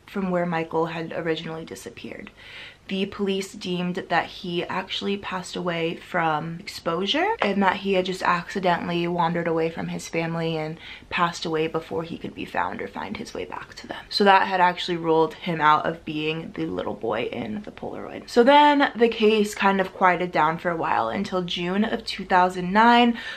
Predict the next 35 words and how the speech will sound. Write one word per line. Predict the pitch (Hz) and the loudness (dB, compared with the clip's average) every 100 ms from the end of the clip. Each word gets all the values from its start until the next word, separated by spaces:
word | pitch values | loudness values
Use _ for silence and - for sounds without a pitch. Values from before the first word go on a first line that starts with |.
| - | -2
where | 202 196 | 4 4
one | 190 190 | 6 4
of | 190 190 | 2 0
the | 190 | -2
sheriffs | 190 - 202 202 202 202 - - | 0 2 4 6 6 2 -14 -2
had | 214 | 4
an | 208 | 8
announcement | 208 190 190 - 190 190 - | 8 8 6 2 0 0 2
about | 190 190 165 165 - | 0 4 4 4 0
Tara's | 175 160 165 - | -2 -2 -2 -8
case. | - - 285 294 294 - - - - | -8 2 2 2 -4 -14 -12 -12 -12
He | - 240 233 214 | 0 4 6 4
stated | - 226 220 220 214 - | 2 2 4 4 2 -2
that | 180 180 185 180 | -4 6 8 6
he | - 180 175 | 2 -8 -4
knew | 180 175 170 170 | -2 0 0 0
that | 170 151 - | 0 -2 2
what | 175 | 2
had | 175 | 4
happened | 214 339 233 175 | 4 4 4 0
to | 170 | -2
her, | 165 165 | 0 2
that | 170 170 - - - | 2 2 -2 -14 -12
two | - 254 254 247 | -2 2 6 4
boys | 208 202 196 196 190 - - | 4 2 4 6 4 2 -8
saw | - 202 | 2 6
Tara | 190 190 185 180 180 | 6 4 4 6 6
on | 185 | 2
her | 180 180 | 2 0
bike | 190 185 185 | 4 2 4
ride | 185 175 175 | 6 6 6
and | - 180 | 0 -4
started | 180 175 170 | -2 0 0
harassing | 170 175 202 220 - 220 | -2 2 4 4 2 -2
her. | 214 220 220 220 214 | 2 4 4 2 -2